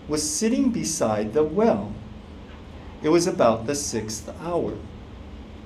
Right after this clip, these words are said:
A woman from Samaria came to draw water. Jesus said to her, "Give me a drink."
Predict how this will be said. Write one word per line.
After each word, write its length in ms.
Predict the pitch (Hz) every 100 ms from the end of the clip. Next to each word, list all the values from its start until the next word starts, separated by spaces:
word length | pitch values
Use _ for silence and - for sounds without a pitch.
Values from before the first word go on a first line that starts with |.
| - - - - - - - - - - -
A 80 | 147
woman 400 | 190 269 302 294
from 220 | 247 226
Samaria 840 | - 214 202 202 220 208 127 107
came 360 | 110 - 196 226
to 160 | 220 202
draw 420 | 127 139 147 147
water. 580 | 139 117 98 98 117 143
Jesus 540 | 143 202 202 226 202
said 360 | - 180 165 165
to 160 | 151
her, 300 | 131 113 104
"Give 380 | 104 - 147 147
me 180 | 147 147
a 100 | 143
drink." 500 | - 170 180 104